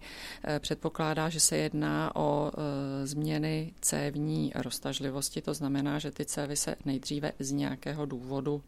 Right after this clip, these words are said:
stáhnou a potom roztáhnou a právě to roztažení, ta dilatace těch cév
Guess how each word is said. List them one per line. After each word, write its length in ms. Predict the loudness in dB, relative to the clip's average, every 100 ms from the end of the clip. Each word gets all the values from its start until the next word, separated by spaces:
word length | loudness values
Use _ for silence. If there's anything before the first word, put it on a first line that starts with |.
| -8
stáhnou 720 | -6 -2 -2 -2 0 0 0 -2
a 60 |
potom 480 | -4 -6 -2 -2 -2 -2
roztáhnou 600 | -2 -2 -2 -2 -2 -2 0 0 0 -4
a 60 |
právě 400 | -2 -2 0 0
to 140 | 0 -2
roztažení, 600 | -2 -2 -2 0 0 0
ta 120 | -2
dilatace 640 | 0 0 -2 -4 -6 -4 -4
těch 240 | -4 -4
cév 280 | -2 -2